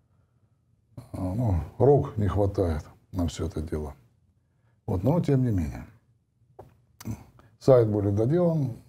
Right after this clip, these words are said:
внесены изменения необходимые и будет открыт, э, заказ этих двигателей.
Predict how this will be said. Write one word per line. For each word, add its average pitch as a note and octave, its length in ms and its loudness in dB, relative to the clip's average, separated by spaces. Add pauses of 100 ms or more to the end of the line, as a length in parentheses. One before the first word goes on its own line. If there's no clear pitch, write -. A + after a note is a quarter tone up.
(140)
внесены G#2 440 -2
изменения C#3+ 460 0
необходимые A#2+ 540 0
и D#3 40 0
будет A#2 280 0
открыт, G#2 400 2 (1160)
э, F2 680 0
заказ G#2 640 2
этих E2+ 240 -8
двигателей. D#2+ 600 -8